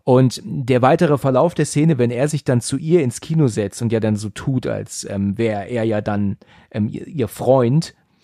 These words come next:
ähm, und sie das ja dann irgendwie nicht kapiert und sagt, äh, "Macht ne, hör auf mit dem Scheiß." Ich muss ja sagen, ich bin,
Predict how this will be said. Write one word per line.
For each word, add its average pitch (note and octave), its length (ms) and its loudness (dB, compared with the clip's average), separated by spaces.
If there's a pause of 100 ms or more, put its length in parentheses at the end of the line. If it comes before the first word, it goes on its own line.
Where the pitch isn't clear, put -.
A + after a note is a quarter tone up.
(300)
ähm, G#2+ 260 -6
und A#2+ 140 -6
sie C3+ 140 -2
das B2 220 4
ja A2+ 120 2
dann A2+ 120 2
irgendwie A#2+ 260 -2
nicht A2+ 160 -4
kapiert B2 540 0
und G#2+ 140 -4
sagt, A2 300 -4
äh, A2+ 180 -2
"Macht C3 280 0
ne, A2+ 160 0
hör B2 160 4
auf G#2 140 -2
mit G#2+ 100 -4
dem F#2 100 -4
Scheiß." F2 500 -14 (440)
Ich D3+ 140 0
muss A3 140 4
ja F3+ 100 4
sagen, D#3 260 2
ich A#2 140 -10
bin, D#3+ 180 2